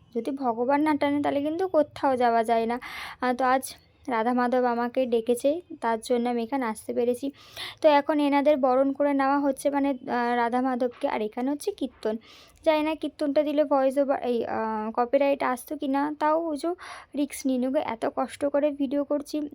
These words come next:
যদি একটুর জন্য এরকম হয়, তখন ভীষণ খারাপ লাগবে গো, ওই জন্য। তো ওদেরকে মিষ্টি ফিষ্টি চা ফা দিয়ে, মানে চা দিয়ে বরণ করতে হয়, সব কিছু বরণ করে নিয়ে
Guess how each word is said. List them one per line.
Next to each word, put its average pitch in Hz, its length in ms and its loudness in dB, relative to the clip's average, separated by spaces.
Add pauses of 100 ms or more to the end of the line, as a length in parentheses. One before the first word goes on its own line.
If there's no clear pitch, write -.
(120)
যদি 240 300 -4
একটুর 247 300 -8
জন্য 285 280 -2
এরকম 277 500 0
হয়, 294 140 -2
তখন 302 440 -2
ভীষণ 254 340 -2
খারাপ 226 320 -2
লাগবে 233 280 -4
গো, 320 180 0
ওই 254 120 4
জন্য। 233 320 -2 (560)
তো 302 200 8
ওদেরকে 294 360 4
মিষ্টি 294 360 4
ফিষ্টি 302 320 -6
চা 277 240 2
ফা 285 200 0
দিয়ে, 285 260 2
মানে 269 240 0 (140)
চা 269 260 4
দিয়ে 254 260 2
বরণ 247 360 2
করতে 262 280 -2
হয়, 294 120 -2
সব 277 260 -6
কিছু 277 220 -4
বরণ 254 360 0
করে 294 200 0
নিয়ে 294 160 0